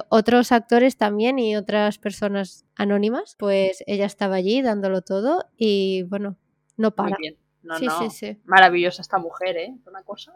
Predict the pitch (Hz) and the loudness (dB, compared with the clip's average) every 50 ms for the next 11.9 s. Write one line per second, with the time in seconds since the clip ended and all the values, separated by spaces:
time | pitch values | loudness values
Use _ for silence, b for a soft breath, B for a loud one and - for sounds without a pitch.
0 | 349 _ - - 233 220 226 240 233 208 190 202 202 196 214 226 240 247 233 214 | -20 _ -8 -2 0 0 2 2 2 0 0 -2 0 2 2 2 4 2 2 2
1 | 208 208 208 202 202 196 - - 220 214 214 220 - 220 208 214 214 214 214 214 | 2 2 2 2 0 -2 -2 -2 -2 0 0 -2 -4 -6 -4 -2 -2 0 0 2
2 | 214 208 208 208 208 208 208 208 226 226 226 220 214 214 202 196 196 196 202 b | 0 0 0 0 2 2 2 2 2 2 2 2 2 2 2 0 0 -2 -4 b
3 | b b b b _ _ _ - 208 220 202 208 208 214 214 220 220 208 - - | b b b b _ _ _ -2 0 2 4 2 2 4 2 0 0 -2 -4 -4
4 | 226 214 208 - - 196 208 214 - 240 233 - - 233 220 214 208 202 202 202 | -4 -4 -4 -6 -6 -4 -4 -2 -2 -4 -6 -4 -6 -4 -2 -2 -2 -2 -2 -2
5 | 196 202 202 196 190 190 185 190 196 - 233 233 220 220 220 226 226 220 - - | -2 -2 -2 -2 -2 -4 -4 -6 -6 -2 0 2 4 4 6 4 4 2 2 2
6 | 233 240 220 214 - _ _ _ - 202 185 - - 208 208 202 196 196 190 190 | 4 4 4 2 -2 _ _ _ -10 -10 -10 -8 -4 -2 -2 0 0 0 -2 -2
7 | 185 208 208 196 202 214 214 214 - 190 196 202 220 220 220 226 226 220 - 214 | -4 -4 -4 -2 -2 -4 -4 -6 -8 -8 -6 -6 -6 -8 -6 -8 -8 -6 -4 -2
8 | 208 214 226 240 247 247 247 247 - - - 240 - - - 226 220 220 226 233 | 0 0 2 2 0 0 -2 -4 -6 -6 -6 -6 -6 -2 2 4 4 4 4 2
9 | 240 240 - 247 247 240 233 233 220 214 220 - 214 208 202 196 190 - - 196 | 0 0 0 -2 0 2 0 0 0 -2 -4 -6 -6 -6 -4 -6 -8 -8 -8 -10
10 | 190 - _ 202 190 - 202 190 190 190 196 190 - 185 185 190 196 226 233 220 | -10 -10 _ -16 -12 -12 -12 -10 -10 -12 -14 -14 -14 -14 -12 -10 -10 -10 -10 -10
11 | - - - 208 185 - - 196 190 190 190 190 196 202 196 190 190 | -10 -10 -12 -12 -10 -8 -8 -6 -4 -2 -2 -2 -4 -4 -6 -8 -10